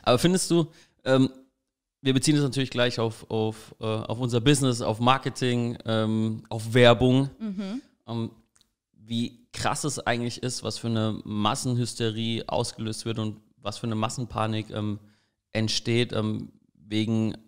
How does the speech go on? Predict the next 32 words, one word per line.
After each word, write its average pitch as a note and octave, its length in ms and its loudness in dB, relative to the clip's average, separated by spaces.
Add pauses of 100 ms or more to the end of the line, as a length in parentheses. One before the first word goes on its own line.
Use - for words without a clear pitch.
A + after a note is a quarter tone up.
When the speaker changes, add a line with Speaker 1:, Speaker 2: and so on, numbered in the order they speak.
(1040)
Speaker 1:
a-, G2+ 160 0
also G#2+ 340 0
wegen A2+ 340 -2
eines A2 400 0
Viruses, C#3 1000 0
Virus, C#3 500 -8 (760)
ähm, A2+ 380 -2 (760)
das, - 400 2 (480)
von B2 200 -2
dem C3 160 4
man B2 260 0
gar A#2+ 220 6
nicht C3 320 0 (340)
weiß, A#2+ 460 2
wie A#2+ 80 -8
konkret A#2+ 420 -4
schlimm B2+ 240 0
es A#2 140 0
ist E3+ 240 0
oder A#2 80 0
dass A2 240 -6
man A2+ 180 -4
weiß, A#2+ 260 2
davon A#2 240 -4
sterben A2+ 480 0
wohl A2+ 140 0
Menschen. D3+ 560 0 (220)
Speaker 2:
Ich - 100 -18
kann A3+ 140 -8
dir A#3+ 100 -8
sogar G#3+ 220 -8
sagen, A3 340 -8